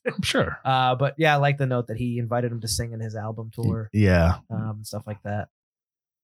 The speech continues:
Speaker 1: I, I like Steven Spielberg's
Speaker 2: Yes.
Speaker 1: quote. So Steven Spielberg was a really big fan, and he was like, "A little movie called Once gave me enough inspiration to last the rest of the year."
Speaker 2: Absolutely.
Speaker 1: Like,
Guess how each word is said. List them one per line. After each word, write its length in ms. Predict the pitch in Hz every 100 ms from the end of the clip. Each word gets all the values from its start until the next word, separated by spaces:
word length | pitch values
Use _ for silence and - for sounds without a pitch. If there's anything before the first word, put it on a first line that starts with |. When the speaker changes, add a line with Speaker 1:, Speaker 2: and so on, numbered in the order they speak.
| _ _ -
Speaker 1:
I, 120 | 151
I 140 | 135 160
like 240 | 165 143
Steven 260 | - 147 127
Spielberg's 880 | - 139 135 117 110 107 - - _ -
Speaker 2:
Yes. 200 | 95 110
Speaker 1:
quote. 240 | - - _ _ _ _ _ _
So 100 | 147
Steven 320 | 139 196 175
Spielberg 340 | 143 190 175 156
was 140 | 147
a 40 | 139
really 200 | 156 143
big 160 | 135
fan, 300 | - 143 135
and 100 | 123
he 100 | 139
was 140 | 143 127
like, 220 | 123 - - _ _ _ _ _
"A 60 | 139
little 240 | 151 185
movie 260 | 196 185 175
called 240 | 165 156
Once 500 | 127 147 135 113 - -
gave 140 | 135 139
me 80 |
enough 240 | 131 139 139
inspiration 600 | 143 - 131 127 127 120
to 100 | 123
last 340 | 117 113 -
the 80 | 120
rest 340 | 107 117 113 -
of 80 | 107
the 100 | 104
year." 280 | 104 101 - _ _ 101
Speaker 2:
Absolutely. 540 | 98 - 90 135
Speaker 1:
Like, 80 | 85